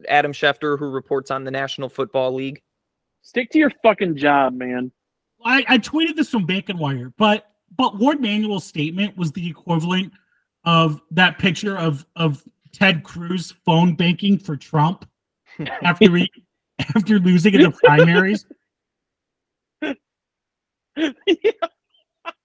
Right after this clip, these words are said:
Speaker 2: That
Speaker 3: Just
Speaker 2: was
Speaker 3: like
Speaker 2: so good. <laughs>
Speaker 3: dejected, just like w-, visible frown, like, "Hello, ma'am, I'd like to talk to you about our, about Donald John Trump." Like,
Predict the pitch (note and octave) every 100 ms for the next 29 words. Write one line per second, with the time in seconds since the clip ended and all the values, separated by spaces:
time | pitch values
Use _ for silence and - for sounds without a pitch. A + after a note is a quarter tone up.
0 | - - _ - - _ _ - _ _
1 | - _ _ G3+ _ _ _ _ _ _
2 | _ _ _ - A3 A#3 A#3 - G#3+ G3+
3 | F#3 E3+ E3 E3+ A#3 _ _ _ _ G#4
4 | A3+ G3 A3 A3 A3+ A3+ G#3 G#3 E3+ -
5 | G3 F#3+ G3+ F3+ E3+ - _ F#3+ A3 G3
6 | D#3+ G3+ G3 G#3 F#3 D#3 - E3 F3 F3
7 | E3+ D3+ C#3 _ _ _ _ _ _ _
8 | _ _ _ _ - D#3+ C#3 C3 C3+ C#3
9 | C3 C#3 - - C3 - C3 C3 C3+ C3+
10 | C3 C3 - B2+ C3 A2+ A#2 C3+ C3 B2
11 | B2+ B2 - C3 C3 - C3+ C3+ C3